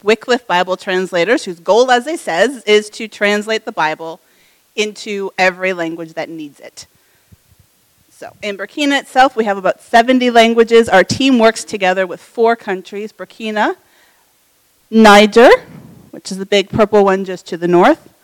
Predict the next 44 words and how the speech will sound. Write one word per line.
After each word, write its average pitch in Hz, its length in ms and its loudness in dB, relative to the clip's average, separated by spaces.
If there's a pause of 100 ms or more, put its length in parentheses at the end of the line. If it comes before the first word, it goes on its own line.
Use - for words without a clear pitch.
(240)
Mali 202 420 4
beside 202 440 -2
it, 311 300 -2 (400)
and 202 180 -4
then 180 280 -2 (580)
here 214 160 2
it's - 140 -6
the 226 80 -2
French 202 320 -4
map, 185 180 -4
so 190 100 -10
Côte - 320 -4
d'Ivoire, 175 400 0
what 175 140 -4
we - 60 -16
call 165 200 -4
Ivory 160 360 -2
Coast - 420 -10 (300)
in 165 160 -10
English. 147 480 -16 (600)
So 208 60 0
we 214 60 -2
work 233 180 -2
together 214 380 -2
with 190 140 -10
the 202 60 -14
four 233 300 0
countries, 170 480 -10
our 160 100 -14
whole 180 200 -16
team. 175 320 -14 (760)
And 196 120 -8
between 240 340 -4
the 226 80 0
four 269 320 0
countries, 226 480 -8
there's 196 160 -8
about 190 300 -6
two 254 240 -8
hundred 220 360 0
languages. 131 640 -16 (960)
We've 190 100 -20
got 180 140 -4
about 180 220 -6